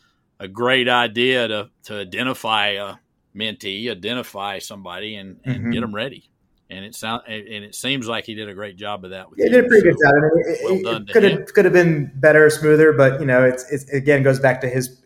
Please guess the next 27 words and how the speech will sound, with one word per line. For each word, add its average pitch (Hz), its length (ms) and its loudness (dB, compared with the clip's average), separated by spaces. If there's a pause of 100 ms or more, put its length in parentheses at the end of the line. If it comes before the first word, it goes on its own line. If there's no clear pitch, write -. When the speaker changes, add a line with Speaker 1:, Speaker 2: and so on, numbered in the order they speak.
Speaker 2:
you 139 80 -12
know, 120 120 -2
personality, 123 680 0
and 120 80 -4
it 113 80 -8
was 113 220 -8
more 127 180 2
like 117 260 0
a, 110 300 -2 (600)
uh, 113 360 -2
a - 20 -12
test, - 480 -4 (260)
you 127 100 -14
know, 107 200 -4
to 107 80 -12
see 120 260 -6
how, 113 300 -2
how 110 240 -4
it 104 60 -4
would, 98 160 -8 (120)
how 113 120 -6
it 104 100 -6
would 101 80 -8
work. 98 220 -8
So, 104 180 -8
you 104 280 -10
know. 117 200 -6